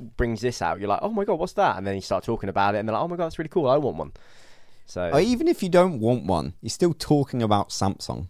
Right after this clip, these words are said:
Speaker 1: Yeah.
Speaker 2: You know, you're still talking about, "Oh, this is a Samsung phone. Oh, this is the Galaxy Fold."
Speaker 1: Yeah.
Speaker 2: Like, even if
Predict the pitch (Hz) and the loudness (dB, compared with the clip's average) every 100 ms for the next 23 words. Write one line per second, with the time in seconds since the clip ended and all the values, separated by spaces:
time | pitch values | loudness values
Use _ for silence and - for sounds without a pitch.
0 | _ 104 85 - - _ _ - 104 107 | _ -4 -4 -4 -12 _ _ -4 2 4
1 | 117 107 - 175 156 - 151 - 123 113 | 2 -2 0 2 2 2 0 2 2 4
2 | 104 - - 120 107 113 107 98 - 113 | 4 4 4 4 4 0 -2 -4 -2 0
3 | 104 - 95 82 - 76 76 - 107 101 | -2 -2 -2 -2 -2 -4 -4 0 0 2
4 | 107 - 107 98 98 87 98 92 - 101 | 0 -2 -6 -4 0 4 4 2 -2 -4
5 | - 92 69 - _ - - - 101 - | 0 0 0 -10 _ -6 -2 2 2 2
6 | 156 185 185 165 147 - | 0 2 2 2 0 -4